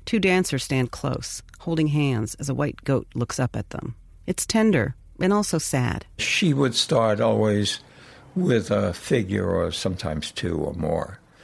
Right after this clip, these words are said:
Speaker 2: When I start, I have no idea whether there'll even be subject matter in it.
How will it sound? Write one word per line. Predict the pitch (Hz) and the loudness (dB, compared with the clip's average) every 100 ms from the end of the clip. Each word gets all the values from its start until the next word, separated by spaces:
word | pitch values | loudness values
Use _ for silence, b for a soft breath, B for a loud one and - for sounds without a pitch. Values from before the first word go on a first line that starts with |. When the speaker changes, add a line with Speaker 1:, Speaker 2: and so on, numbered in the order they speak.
| B | B
Speaker 2:
When | 117 131 | 0 2
I | 139 | 2
start, | 143 - 143 123 123 113 - 123 | 0 0 2 4 4 0 -6 -2
I | 117 | 0
have | 123 113 120 - | 2 0 -2 0
no | 123 113 | 2 4
idea | 113 104 113 | 2 2 0
whether | 107 127 113 | 2 2 2
there'll | 107 117 160 | 2 0 0
even | 120 98 104 | 0 2 2
be | 101 165 | 4 2
subject | - 113 98 113 104 | 2 0 0 -2 -2
matter | - 90 87 92 | -2 -2 -2 -4
in | 90 | -4
it. | 90 | -6